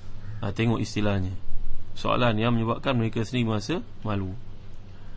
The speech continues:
"Faraja'u ila anfusihim faqalu innakum antumuz zalimun." Dulu kita bincang surat Al-Anbiya kan, mereka pun kembali kepada diri mereka berkata, "Ha, ha lah, kita yang bodoh sebenarnya. Kita menyembah benda yang kita buat sendiri, dia pun tak boleh mempertahankan dirinya sendiri." Dulu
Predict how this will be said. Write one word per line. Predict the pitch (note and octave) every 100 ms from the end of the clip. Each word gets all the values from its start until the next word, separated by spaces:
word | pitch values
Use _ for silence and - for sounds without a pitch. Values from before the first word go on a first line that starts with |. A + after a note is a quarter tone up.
| - - -
"Faraja'u | - G2+ G#2+ A#2+ A#2+ A#2+ A#2+ A#2
ila | A#2 A#2 A#2
anfusihim | A#2 A2 A2+ A2+ A2
faqalu | G#2 G#2 A#2+ A#2+ A#2+ A2+ A2 A2+
innakum | A2+ A#2 A2+ A2
antumuz | A2 G#2 G#2+ G#2
zalimun." | G#2+ G#2 G#2 G2
Dulu | A2
kita | A#2
bincang | G#2+ A2 A2+ G#2
surat | G#2 G#2
Al-Anbiya | G#2 G2+
kan, | C3+ D#3
mereka | B2 A2 A#2+
pun | B2
kembali | A2+ A2+ A#2 A2
kepada | A2+ A2+
diri | A2
mereka | A2 A2 A2+
berkata, | A2+ A2 G#2+
"Ha, | G#2+
ha | A2 A2
lah, | G#2+ G#2+
kita | A2+ A2+ -
yang | A2+ A2
bodoh | A#2+ A#2+ A#2
sebenarnya. | G#2+ A2 A2 G2+ - - - - - - - - -
Kita | A#2 A2+ B2+
menyembah | A#2 A2+ A2+ C#3 F#3+ - - - -
benda | A2 A#2
yang | A2+
kita | A2+ -
buat | A#2+ A2+
sendiri, | B2+ A#2+ D#3+ A3 - - - A2
dia | D3 C#3+
pun | C3
tak | B2
boleh | B2 B2
mempertahankan | A#2+ A#2 A#2+ A2 G#2+
dirinya | G#2+ G#2
sendiri." | F#2+ G#2 G2
Dulu | G2+ C3+